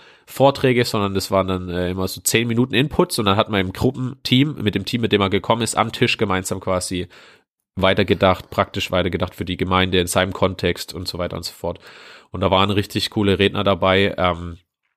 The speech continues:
und dadurch, dass es immer so zehn Minuten Inputs waren, war das so kurzweilig, äh, und danach konnte man hirnen und beten und es war,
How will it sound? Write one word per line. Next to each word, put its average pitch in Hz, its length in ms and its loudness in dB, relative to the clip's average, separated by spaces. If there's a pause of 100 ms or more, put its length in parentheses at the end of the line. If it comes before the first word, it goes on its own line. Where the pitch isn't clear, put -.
(340)
und 90 120 -6
dadurch, 95 240 0
dass - 180 0
es - 80 -4
immer 98 160 -2
so 101 100 -4
zehn 117 220 0
Minuten 117 220 2
Inputs - 320 -4
waren, 98 160 4
war 92 100 4
das 85 100 -4
so 107 80 -6
kurzweilig, 110 760 2 (640)
äh, 87 180 2
und 87 80 0
danach 87 260 0
konnte 87 220 -2
man 87 180 0
hirnen 98 380 0
und 82 220 -6
beten 92 420 2
und 82 180 -6
es - 140 -6
war, 80 520 2